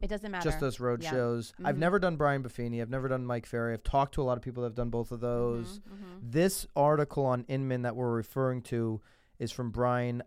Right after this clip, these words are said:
Speaker 2: Eisenhower. Brian has a company, apparently, I've never heard of it, called Eisenhower Coaching.
Speaker 1: Mm-hmm. <clears throat>
Speaker 2: And he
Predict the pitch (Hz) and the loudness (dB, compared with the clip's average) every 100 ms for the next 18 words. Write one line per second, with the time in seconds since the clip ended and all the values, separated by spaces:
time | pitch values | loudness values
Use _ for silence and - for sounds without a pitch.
0 | - 120 139 147 120 123 123 117 110 120 | -2 0 0 -4 -2 -2 0 -2 -2 0
1 | 127 135 135 131 113 131 127 123 117 - | 2 2 -2 -4 -4 -2 0 -2 -4 -4
2 | 127 123 120 120 117 120 123 117 117 117 | -4 -2 -2 -2 -4 -4 -2 -2 -2 -2
3 | 120 117 117 113 107 117 113 - 127 120 | 0 0 0 -2 -2 -2 -4 -2 -2 -2
4 | 123 117 120 113 - 123 113 - 98 180 | -2 -2 0 -2 0 -2 -2 -6 -8 -8
5 | 160 175 190 - - - - 208 214 196 | -12 -12 -12 -10 -12 -10 -12 -10 -10 -10
6 | 165 123 123 120 113 147 | -6 -4 -2 -2 -2 -4